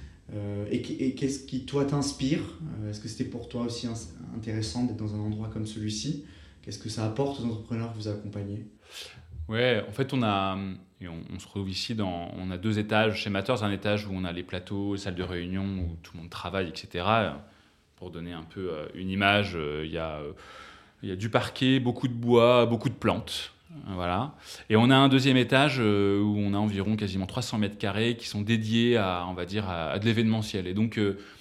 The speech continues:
Speaker 2: euh, c'est comme ça qu'on va chercher de l'inspiration. Parce qu'effectivement, euh, c'est à la fois pour pas être seul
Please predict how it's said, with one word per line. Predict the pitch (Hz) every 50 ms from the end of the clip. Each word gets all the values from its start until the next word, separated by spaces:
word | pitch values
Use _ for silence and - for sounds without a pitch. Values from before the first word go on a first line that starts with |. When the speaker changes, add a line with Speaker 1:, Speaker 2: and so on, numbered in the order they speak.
| - - - _ _ -
Speaker 2:
euh, | 95 92 87 87 85 85 85 87 87 85 - - - - - _ -
c'est | - - 110
comme | 143 143 113
ça | - 139 -
qu'on | 120 110
va | 104
chercher | 104 104 101 - 101
de |
l'inspiration. | 98 95 90 - - - 90 92 - - - -
Parce | - 104 -
qu'effectivement, | - 101 110 104 104 - 104 107 110 113 117 117 113 101
euh, | 98 90 - - - - - - - _ -
c'est | - -
à | 107
la | 104 104
fois | 104 - 107
pour | - 104 -
pas | 113 110
être | 107 107 107
seul | - - 117 113 117 110 95